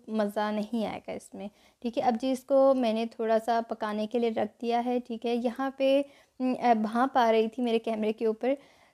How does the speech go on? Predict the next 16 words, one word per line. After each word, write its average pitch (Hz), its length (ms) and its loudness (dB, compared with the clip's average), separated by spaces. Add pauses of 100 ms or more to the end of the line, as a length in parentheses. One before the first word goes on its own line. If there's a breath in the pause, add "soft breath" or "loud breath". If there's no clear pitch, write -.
(140)
तो 220 260 4
उसके 247 380 -2
लिए 247 140 4
माजरत। 240 720 0
अ, - 140 -2
ये 220 380 2
जी 262 140 0
हमारा 233 320 2
सूप 247 200 -6 (100)
हो 233 80 -2
गया 226 180 -2
है 233 160 2
रेडी। 208 340 0
इसको 262 280 -6
मैंने 220 220 -2
एक 208 200 -6